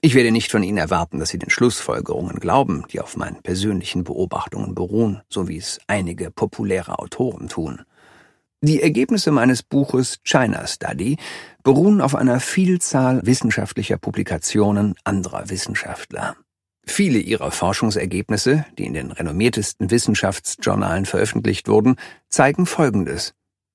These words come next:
Eine Änderung der Ernährungsweise ermöglicht es Diabetikern,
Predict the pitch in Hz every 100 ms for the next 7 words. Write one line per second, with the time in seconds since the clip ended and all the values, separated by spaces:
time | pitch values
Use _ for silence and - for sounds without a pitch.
0 | - - - - _ - 147 147 - 220
1 | 220 160 147 139 - 117 135 143 131 -
2 | - 90 151 127 - 110 107 127 - 131
3 | - 117 - 110 90 95 117 - 107 117
4 | 110